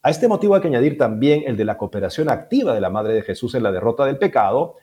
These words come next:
y del mal en el mundo, la que había sido llamada a prestar su cooperación generosa y singular en la obra redentora del Hijo, tanto en la realización del acontecimiento redentor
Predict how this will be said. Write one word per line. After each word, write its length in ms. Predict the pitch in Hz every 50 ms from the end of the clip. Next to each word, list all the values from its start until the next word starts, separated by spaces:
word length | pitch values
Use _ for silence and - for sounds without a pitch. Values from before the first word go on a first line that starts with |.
| _ -
y 100 | 165 143
del 140 | 120 101
mal 160 | 98 113 123 135
en 100 | 131 120
el 100 | 113 139
mundo, 480 | 190 240 220 131 98 95 92 - - _ _ _ _ _ _ _ _ - _ -
la 260 | 120 135 135 127 123
que 140 | - 123 113
había 260 | 113 135 156 165 151
sido 280 | - - 160 156 147
llamada 340 | 139 127 117 123 135 143 147
a 60 | 143
prestar 420 | - 117 107 101 - - 143 147 139
su 180 | - - 135
cooperación 640 | 123 - 110 107 - 107 101 95 - - - 127 123
generosa 460 | 123 135 110 92 92 147 160 156 120
y 20 | 107
singular 640 | - 104 98 90 87 92 104 143 143 160 147 120
en 120 | 107 95 92
la 120 | 107 107
obra 160 | 113 117 113
redentora 460 | 104 104 98 92 87 - - 131 143
del 120 | 151 170 175
Hijo, 380 | 147 110 - - 131 117 - - _ _ _ _ _
tanto 340 | - 139 147 160 156 151 151
en 60 | 131
la 80 | 117 110
realización 540 | 110 104 104 101 - 92 - - 160 165
del 120 | 160 143 131
acontecimiento 640 | 117 113 107 92 104 - - 107 123 123 120 135
redentor 600 | 120 120 110 104 98 - 143 135 110 92 - -